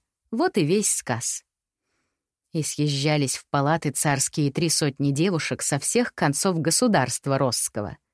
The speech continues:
Съезжались, собирались, пёрышки расправляли, друг на друга глазами сверкали злобно. Так и заклевали бы друг друга,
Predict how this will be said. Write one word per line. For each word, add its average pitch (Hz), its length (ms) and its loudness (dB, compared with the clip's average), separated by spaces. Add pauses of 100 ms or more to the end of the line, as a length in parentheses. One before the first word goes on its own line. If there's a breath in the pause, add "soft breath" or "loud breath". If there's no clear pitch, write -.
(420)
Съезжались, 160 1040 -2
собирались, 165 840 0 (500 loud breath)
пёрышки 254 540 0
расправляли, 190 840 2 (140)
друг 254 280 2
на 139 160 4
друга 214 320 4
глазами 190 440 4
сверкали 170 560 2
злобно. 160 640 0 (460)
Так 170 220 -4
и 214 40 0
заклевали 220 580 2
бы 160 160 2
друг 143 240 0
друга, 123 420 -2